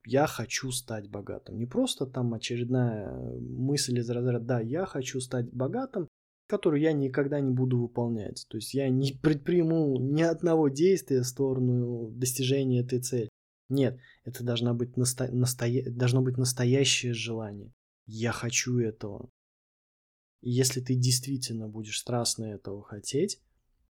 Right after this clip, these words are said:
ты начнёшь движение в эту сторону. Самое главное, что нужно понять, в чём же та роковая ошибка, о которой я сказал в самом начале. Что, что люди делают не так? Почему у них не получается стать богатыми?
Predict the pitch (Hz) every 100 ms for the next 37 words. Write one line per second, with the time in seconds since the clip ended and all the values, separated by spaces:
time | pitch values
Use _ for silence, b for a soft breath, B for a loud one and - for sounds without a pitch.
0 | _ - 123 117 117 127 123 117 117 110
1 | 120 113 110 107 107 107 - - 107 98
2 | - - _ - - 156 160 131 117 -
3 | - - 123 185 196 120 - 113 113 104
4 | 104 - 113 110 - _ - - 139 127
5 | 120 107 - _ _ _ _ _ - 120
6 | 117 - - 131 127 123 127 120 117 -
7 | 143 - 104 101 107 117 110 110 - 107
8 | 110 104 - 107 104 110 - 127 127 -
9 | - - - 139 135 - 147 143 156 135
10 | 127 135 143 135 127 135 127 143 127 -
11 | 127 - 127 139 147 139 139 131 127 127
12 | 127 - 127 123 117 - 117 117 117 120
13 | 117 - - 120